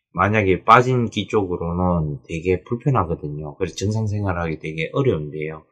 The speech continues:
이런 경우에 내과에 가면 이석을 다시 원래대로 회복하는 그런 자세가 있습니다. 그런 걸 하고, 어, 약을 먹고 하면 좀 완화가 되는데,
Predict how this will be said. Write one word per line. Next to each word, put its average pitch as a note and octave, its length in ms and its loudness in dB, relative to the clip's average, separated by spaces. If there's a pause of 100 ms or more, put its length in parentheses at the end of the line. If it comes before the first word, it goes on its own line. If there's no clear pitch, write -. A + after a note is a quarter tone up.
(680)
이런 D#3+ 240 4
경우에 A2 300 6
내과에 G#2 480 8
가면 E2 500 4 (160)
이석을 A2 400 4
다시 A2 240 2
원래대로 G#2 600 10
회복하는 F#2 640 4
그런 F#2 360 0
자세가 G2+ 400 -4
있습니다. E2 520 -4 (360)
그런 G#2+ 220 2
걸 F2+ 160 2
하고, C3+ 540 0
어, - 800 -20
약을 F#2+ 280 2
먹고 G2+ 420 0
하면 F#2 600 0
좀 D2+ 220 -6
완화가 F#2+ 400 0
되는데, D#2+ 580 -10